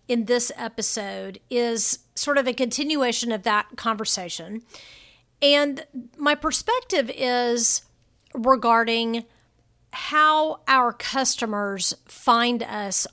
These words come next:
on Instagram. So I spend a lot of time on this podcast talking about the importance of social media to help us find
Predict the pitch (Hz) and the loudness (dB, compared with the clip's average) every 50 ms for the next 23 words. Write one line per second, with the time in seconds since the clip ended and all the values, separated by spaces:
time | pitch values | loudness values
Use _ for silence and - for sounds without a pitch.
0 | - 214 214 208 208 - - 226 220 214 - - - 202 196 202 190 - - - | -4 -4 -4 -4 -4 -6 -8 -8 -4 -2 -2 -2 -4 -6 -10 -10 -10 -10 -10 -12
1 | - 262 220 226 _ _ _ _ _ _ _ _ _ _ _ _ - - _ - | -14 -14 -16 -18 _ _ _ _ _ _ _ _ _ _ _ _ -12 -6 _ 0
2 | - 277 285 - 277 277 262 - - - 349 370 415 466 381 302 269 269 254 240 | 2 2 2 2 0 2 2 2 0 0 -2 -2 0 -2 0 2 4 4 2 2
3 | 196 - 208 226 214 214 214 214 208 208 214 208 208 - - - - - - - | -2 -2 0 2 2 2 2 0 -2 -4 -4 -6 -10 -14 -20 -20 -20 -20 -20 -20
4 | - - - _ _ _ _ _ _ _ 262 254 254 247 233 233 - - - 247 | -20 -20 -20 _ _ _ _ _ _ _ -4 -2 0 0 0 0 -2 -2 0 0
5 | 226 233 226 - - 196 202 196 196 185 175 - - - - 240 - - - 254 | 2 2 0 -2 -6 -6 -4 -4 -2 -2 -2 -4 -4 -4 -6 -8 -8 -4 0 2
6 | 269 277 269 - 330 294 277 269 240 214 202 208 202 202 202 - 220 226 220 214 | 2 2 0 -2 -2 -2 -2 -2 -2 -2 0 0 0 0 -2 -2 -4 -4 -4 -4
7 | 202 - - - 247 226 226 240 233 233 233 226 226 - - - - 226 214 214 | -4 -8 -8 -4 -4 -4 -2 -2 -2 -2 -2 0 -2 -2 -4 -4 -2 -2 0 0
8 | 214 220 208 202 - - - - 233 214 - - 240 220 214 196 180 170 170 175 | 0 -2 -4 -4 -2 0 0 0 0 -2 -2 -4 -4 -4 -6 -6 -8 -8 -8 -8
9 | 175 180 185 202 - - - 240 185 - 240 240 240 247 254 240 - - - - | -8 -10 -10 -10 -10 -8 -6 -6 -4 0 0 0 0 0 -2 -2 -2 -2 -2 0
10 | 233 220 214 208 208 208 208 208 208 202 | 0 0 0 0 -2 -2 -4 -4 -6 -6